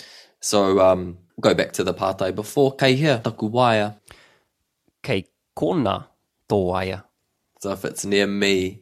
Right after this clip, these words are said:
Speaker 1: yeah, that would be correct. It's in my area. Kei kona tō waea. Or kei konei tō waea. Here's your phone.
Speaker 2: Mm.
Speaker 1: And if it's away from both of us?
Speaker 2: Kei ko rā tō waea.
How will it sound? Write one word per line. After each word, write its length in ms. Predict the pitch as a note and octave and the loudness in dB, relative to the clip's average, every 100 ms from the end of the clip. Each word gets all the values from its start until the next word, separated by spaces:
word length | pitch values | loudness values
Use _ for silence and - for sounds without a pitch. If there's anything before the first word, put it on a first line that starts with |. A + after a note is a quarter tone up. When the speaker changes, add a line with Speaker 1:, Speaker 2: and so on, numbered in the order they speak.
| - | -14
Speaker 1:
yeah, 160 | F#2 F2+ | -6 -4
that 180 | F#2 - | -4 -8
would 160 | F#2+ | -10
be 260 | - - - | -10 -10 -12
correct. 560 | - G#2+ - - - - | -6 -4 -4 -10 -20 -20
It's 160 | - F2+ | -14 -12
in 80 | |
my 160 | F#2 F2+ | -8 -8
area. 240 | - F2+ F2+ | -6 -8 -8
Kei 160 | - | -10
kona 400 | - - G2+ F#2 F#2 | -10 -10 -10 -12 -10
tō 160 | F#2 F#2+ | -12 -10
waea. 420 | F#2 F#2+ F#2 G#2 _ _ - - _ | -8 -8 -12 -16 _ _ -20 -20 _
Or 300 | G#2 G2+ G2+ | 0 2 2
kei 140 | B2 A2+ | 0 0
konei 580 | D3+ D3+ D3+ C#3 A2 - _ _ | 2 2 4 4 0 -10 _ _
tō 120 | G#2+ G#2 | -8 -2
waea. 420 | A2 G#2+ G2 G2+ _ _ _ _ | 0 0 -2 -6 _ _ _ _
Here's 200 | A#2+ A2+ | -6 -6
your 80 | A2+ | -6
phone. 340 | - G#2+ B2 - _ _ _ - | -2 -2 -2 -10 _ _ _ -6
Speaker 2:
Mm. 280 | B2+ A#2 F#2 _ _ | -4 -4 -6 _ _
Speaker 1:
And 180 | G2+ G#2 | -2 0
if 100 | G#2 | 0
it's 140 | G#2+ - | -2 0
away 240 | G#2 G#2 | 2 2
from 220 | A2 A#2 | 0 -4
both 240 | A2+ A2+ A2+ | -2 -2 0
of 100 | G#2+ | 0
us? 420 | A2 A#2 - - _ _ _ _ _ _ - | 0 -2 -12 -16 _ _ _ _ _ _ -8
Speaker 2:
Kei 120 | A2 | -8
ko 240 | - A#2 G2 | -2 0 2
rā 320 | G2+ G#2+ G2 - _ _ _ - | 4 4 2 -4 _ _ _ -6
tō 160 | G#2 | -4
waea. 340 | F#2 F#2+ G2+ | -4 -6 -8